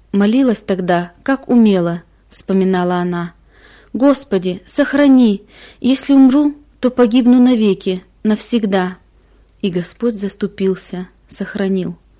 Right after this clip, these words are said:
После этого в тысяча девятьсот шестьдесят третьем году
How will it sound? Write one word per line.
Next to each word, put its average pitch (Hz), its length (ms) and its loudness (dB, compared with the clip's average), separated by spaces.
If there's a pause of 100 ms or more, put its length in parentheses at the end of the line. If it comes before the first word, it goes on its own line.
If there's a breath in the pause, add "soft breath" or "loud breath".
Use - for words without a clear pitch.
(720 soft breath)
После 262 280 -2
этого 185 540 -2 (220)
в - 100 -20
тысяча 240 380 -4
девятьсот 208 420 -2
шестьдесят 196 380 -4
третьем 202 340 -2
году 190 400 -2